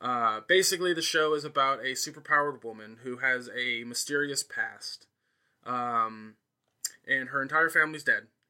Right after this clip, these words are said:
uh, because this happened when she was young. Uh, but i-, when we meet up with her in season one, she is a private, private investigator. And, uh, throughout season one, she is dealing with the fact that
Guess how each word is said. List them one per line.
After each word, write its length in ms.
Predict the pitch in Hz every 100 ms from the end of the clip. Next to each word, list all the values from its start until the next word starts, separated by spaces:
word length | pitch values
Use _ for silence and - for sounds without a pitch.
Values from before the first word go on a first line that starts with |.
| _
uh, 520 | - 131 127 123 120 117
because 440 | 120 - 127 117
this 180 | 123 -
happened 280 | 123 131 127
when 80 |
she 140 | 117 131
was 160 | 131
young. 260 | 123 107 104 117 _ _ _ _ _ _ -
Uh, 420 | 123 120 113 110
but 240 | 135 131 -
i-, 200 | 139 123
when 180 | 147 151
we 100 | 156
meet 200 | 160 160
up 120 | 156
with 120 | 156
her 120 | 156 143
in 80 |
season 360 | 135 143 123 127
one, 380 | 202 175 143 160 _ _ _ _
she 300 | - - 151
is 180 | 151 139
a 540 | 143 135 131 131 127 123
private, 600 | - 165 165 151 160 123
private 280 | - 175 170
investigator. 720 | 160 135 120 - 110 - - _ _ _ _ -
And, 640 | 131 135 135 131 131 127 - _ _ _ _ _ _ _ _ -
uh, 360 | 139 131 120 -
throughout 440 | - 180 262 196
season 460 | - 196 156 160 143
one, 380 | 135 117 123 143 - -
she 260 | - - 160
is 180 | 156 139
dealing 360 | 151 156 156
with 140 | 156 156
the 60 |
fact 460 | 143 151 143 135 123
that 300 | 131 131